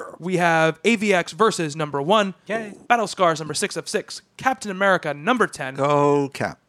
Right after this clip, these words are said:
Speaker 1: Captain America and Hawkeye, number six twenty-nine.
Speaker 3: Double good fun.
Speaker 1: We have Daredevil, <laughs> number eleven.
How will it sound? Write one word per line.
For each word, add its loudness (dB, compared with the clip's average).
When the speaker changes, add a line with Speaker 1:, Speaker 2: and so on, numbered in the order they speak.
Speaker 1:
Captain 0
America -2
and -6
Hawkeye, 0
number -4
six -4
twenty-nine. -2
Speaker 3:
Double 2
good -2
fun. -12
Speaker 1:
We 4
have 4
Daredevil, 4
<laughs> 6
number 6
eleven. 4